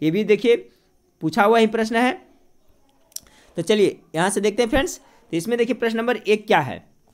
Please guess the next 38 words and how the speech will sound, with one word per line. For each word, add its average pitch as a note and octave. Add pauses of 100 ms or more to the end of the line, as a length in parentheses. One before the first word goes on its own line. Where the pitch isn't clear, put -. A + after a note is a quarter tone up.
(420)
प्रश्न A3
नंबर A#3
एक G#3+
आपका F#3+
सामने E3
है, G#3+ (1900)
कह G3
रहा A3+
है A#3
फ्रेंड्स C#4 (400)
कि F3
निम्नलिखित G#3+
बोलियों A3+
में A3
से G#3+
कौन G#3+
सी C4
बोली F#3+
उत्तर C4
प्रदेश G3+
में G3+
नहीं F#3
बोली F3+
जाती C#3+
है? - (100)
तो D#3+
इसमें G#3+
से G#3+
कौन G3+
सी C4
बोली A3
उत्तर G3+
प्रदेश F#3
में E3+
नहीं E3+
बोली G3+
जाती G#3+
है? A#3+